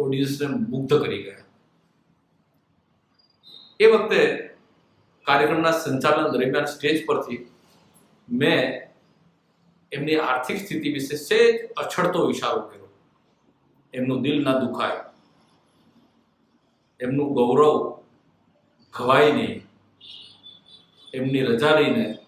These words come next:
મેં થોડોક ઇશારો કર્યો, કારણ કે એમને શ્વાસની ખૂબ તકલીફ હતી, એમને પેલું ઇન્હેલર પણ જોઈતું હતું. એટલે મેં એમને પૂછ્યું કે, "અમારા ક્લબના મેમ્બરો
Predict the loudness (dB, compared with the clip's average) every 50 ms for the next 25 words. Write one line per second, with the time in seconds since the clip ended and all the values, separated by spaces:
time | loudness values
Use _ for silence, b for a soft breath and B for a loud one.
0 | _ _ _ _ _ _ _ _ _ _ _ _ -10 -8 -8 -8 -6 -4 -2 -2
1 | -2 -2 -2 -4 -4 -4 -6 -6 -6 -6 -6 -6 -4 -4 -4 -4 -6 -6 -4 -2
2 | -2 -2 -2 -2 -4 -6 -6 -8 -12 -16 _ _ _ _ _ _ _ _ _ _
3 | _ _ -20 -6 0 2 2 2 2 0 -2 -6 -4 -4 -6 -6 -4 -4 -4 -2
4 | -2 -4 -4 -2 -2 -2 -2 -4 -6 -8 -10 -14 _ _ _ _ _ _ _ _
5 | _ _ _ _ _ _ _ _ _ _ _ _ _ _ _ _ -8 -4 -2 -2
6 | 0 0 0 0 0 0 0 -2 -2 -4 -8 -10 -14 _ -6 -4 -4 -2 0 0
7 | 0 0 0 -2 -4 -4 -4 -2 -2 -2 -4 -4 -6 -8 -8 -10 -10 -12 -16 _
8 | _ _ _ _ _ _ _ _ _ _ _ _ _ _ _ _ _ _ _ _
9 | _ _ _ -20 -20 -12 -6 -4 -2 0 0 0 0 0 -2 -2 -2 -4 -4 -2
10 | -2 -2 -2 -4 -6 -8 -12 -20 _ _ _ -6 -2 0 0 2 2 2 2 2
11 | 0 -2 -6 -10 -14 -18 _ _ _ _ _ _ _ _ _ -8 -4 -2 -2 0
12 | 0 0 0 2 2 2 2 2 2 2 2 0 0 -2 -4